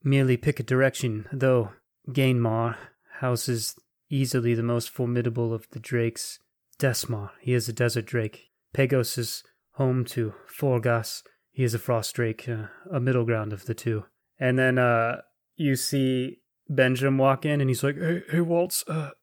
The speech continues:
sorry, uh, uh, I don't mean to interrupt, but this guy keeps saying when Sindor gets back, we're in a lot of trouble.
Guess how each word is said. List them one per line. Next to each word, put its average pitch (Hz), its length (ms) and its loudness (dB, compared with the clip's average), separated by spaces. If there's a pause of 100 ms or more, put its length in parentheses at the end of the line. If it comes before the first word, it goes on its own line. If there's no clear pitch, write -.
(240)
sorry, 156 480 2
uh, 180 100 -4 (220)
uh, 135 240 2 (500)
I 165 60 2
don't 160 140 6
mean 160 140 6
to 160 40 6
interrupt, 160 400 4
but 160 300 2 (260)
this 185 240 0
guy 214 240 0
keeps 190 300 -2
saying 170 400 4
when 156 120 4
Sindor 165 520 2
gets 147 180 0
back, 151 380 0
we're 160 140 4
in 156 60 4
a 151 80 2
lot 151 220 0
of 139 120 -4
trouble. - 640 -2